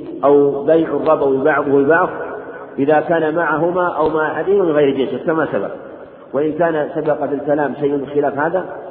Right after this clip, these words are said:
أو يوهم خلاف هذا فليس بصحيح، فهو بيع الربوي ببعضه أو بيع الربوي بجنسه إذا كان معهما أو مع أحدهما من غير جنسه، مثل ما سبق مد درهم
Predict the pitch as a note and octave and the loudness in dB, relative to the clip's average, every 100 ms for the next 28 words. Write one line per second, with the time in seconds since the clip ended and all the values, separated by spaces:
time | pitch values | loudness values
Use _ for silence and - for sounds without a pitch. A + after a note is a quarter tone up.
0 | - - - C3 D#3 D3 D3+ D3+ C3+ C#3 | -16 -18 -4 2 4 2 2 0 0 -2
1 | E3 E3 D#3+ D3+ C3+ C3 B2 A2 - - | -2 0 2 2 2 -2 -4 -4 -6 -10
2 | - - C#3 C3+ D#3 E3+ D3 C#3 D#3+ E3+ | -14 -4 0 4 4 4 2 0 2 2
3 | F3 F#3 D3 D3+ C3 C3 A#2 A#2+ B2+ D#3+ | 2 0 0 0 0 0 -2 -2 2 2
4 | D#3+ D#3 E3 D#3 D3+ C#3 C3+ D#3 F3 F3 | 2 2 2 2 2 0 0 2 2 2
5 | F3 G3+ - - - - - - - - | 2 2 -4 -12 -14 -16 -18 -18 -18 -14
6 | - - - - - D3+ D3+ D3+ E3+ D#3+ | -12 -12 -14 -20 -4 2 4 4 4 2
7 | D3+ E3+ D3 D3+ D3 D#3 D#3 C#3+ D#3 F3 | 2 0 0 0 2 2 0 -2 -2 0
8 | F3 D3+ C#3+ B2+ B2+ - - - F#3 F3 | 0 2 2 2 -2 -6 -10 -2 0 2
9 | D3+ C3 B2+ E3+ - E3 E3+ D3+ | 0 -2 0 -2 0 2 4 4